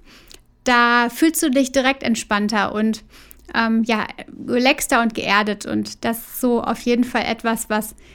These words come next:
gegen deine Nervosität am Hochzeitstag helfen kann. Dann habe ich noch meinen fünften und letzten,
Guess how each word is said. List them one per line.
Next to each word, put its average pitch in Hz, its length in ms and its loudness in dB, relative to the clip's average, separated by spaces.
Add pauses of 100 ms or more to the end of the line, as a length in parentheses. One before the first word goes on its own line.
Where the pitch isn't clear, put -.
(120)
gegen 285 240 4
deine 240 240 6
Nervosität 226 760 0 (200)
am 208 180 -2
Hochzeitstag 220 800 -2 (280)
helfen 214 380 0
kann. 185 280 -8 (1900)
Dann 302 260 6
habe 302 160 0
ich 285 120 0
noch 277 240 2
meinen 254 340 4 (200)
fünften 403 480 0
und 311 160 4
letzten, 240 640 0